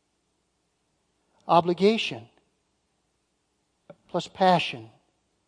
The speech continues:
leads to action. And no shame in the world can keep you from that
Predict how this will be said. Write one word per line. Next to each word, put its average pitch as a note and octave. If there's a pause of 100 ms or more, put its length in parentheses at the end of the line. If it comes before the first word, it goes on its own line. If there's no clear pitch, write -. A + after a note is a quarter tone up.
(1080)
leads E3+
to E3
action. D3 (2250)
And D3
no E3
shame G#3
in G3+
the G3
world E3+
can D3
keep -
you F3
from F#3
that A#2+